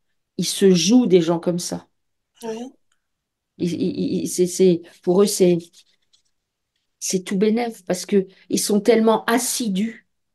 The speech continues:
Speaker 1: ils mettent tellement d'énergie à, à faire bien, à montrer bien tout ce qu'ils ont fait, que c'est comme ça qu'ils se font avoir. Parce qu'à un
Speaker 2: Ouais,
Speaker 1: moment
Speaker 2: ouais.
Speaker 1: donné, le mental, il déraille.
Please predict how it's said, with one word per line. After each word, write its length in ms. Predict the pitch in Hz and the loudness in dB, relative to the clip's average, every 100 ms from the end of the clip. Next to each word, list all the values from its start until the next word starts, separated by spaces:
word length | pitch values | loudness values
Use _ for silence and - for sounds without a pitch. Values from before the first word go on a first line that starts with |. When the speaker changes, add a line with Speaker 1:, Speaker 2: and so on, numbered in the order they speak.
| _ 190 | _ -2
Speaker 1:
ils 100 | 196 | 0
mettent 220 | 202 - | -2 0
tellement 400 | 262 226 226 220 | 2 2 2 0
d'énergie 760 | 185 233 233 220 196 202 226 | 0 0 0 -2 -4 -6 0
à, 240 | 185 175 - _ _ _ _ _ _ _ | 0 0 -6 _ _ _ _ _ _ _
à 80 | 190 | -6
faire 280 | 190 220 180 | -4 -6 -6
bien, 460 | 175 185 214 208 202 | -4 -2 0 0 2
à 320 | 170 170 165 | 0 0 -2
montrer 500 | 175 202 208 - 214 | 0 -2 -2 -4 -6
bien 500 | 175 190 208 202 202 190 | -4 -4 -2 0 -2 -6
tout 100 | - | -14
ce 80 | 180 | -12
qu'ils 220 | 190 180 | -4 2
ont 80 | 190 | 2
fait, 240 | - 202 | 2 -2
que 300 | 190 170 156 _ _ _ | 0 -2 -2 _ _ _
c'est 200 | - - | -8 -6
comme 200 | - 226 | 0 0
ça 180 | 214 214 | 0 -8
qu'ils 140 | 208 185 | -6 -10
se 100 | - | -4
font 100 | 202 | -2
avoir. 460 | 190 196 185 - _ - | 0 -2 -4 -10 _ -16
Parce 100 | - | 0
qu'à 100 | 180 | 4
un 20 | |
Speaker 2:
Ouais, 20 | |
Speaker 1:
moment 200 | 185 190 240 | 6 6 4
Speaker 2:
ouais. 180 | 262 - 254 | 2 -4 0
Speaker 1:
donné, 140 | 269 | 4
le 100 | 196 | 6
mental, 420 | 185 196 196 240 208 | 6 4 2 0 0
il 80 | |
déraille. 600 | 185 226 208 214 214 170 | 4 4 4 0 0 -4